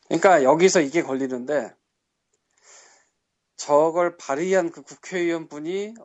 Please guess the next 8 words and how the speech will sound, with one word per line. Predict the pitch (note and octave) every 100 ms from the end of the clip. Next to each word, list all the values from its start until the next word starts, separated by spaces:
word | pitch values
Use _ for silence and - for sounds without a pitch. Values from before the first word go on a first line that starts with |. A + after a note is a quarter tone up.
| _ _
어느 | - C3+ F#3+ A#3+ A#3
정도 | A3+ G#3 G3+ F#3+ F#3 F3+ E3+ D#3
알고 | B2 C#3 D3 C3+ F3 G3 E3+ A#2
어느 | C#3 G#3 G3+
정도 | G3 E3+ E3 D3+ D#3 D3 C3+ - _ _ _ _ _ _ _ _
그 | B2 A#2+ A#2 A#2+ A#2 A2+ A2+ - _
계략을 | - C#3+ D#3 C3
짰냐. | B2+ C3 A2+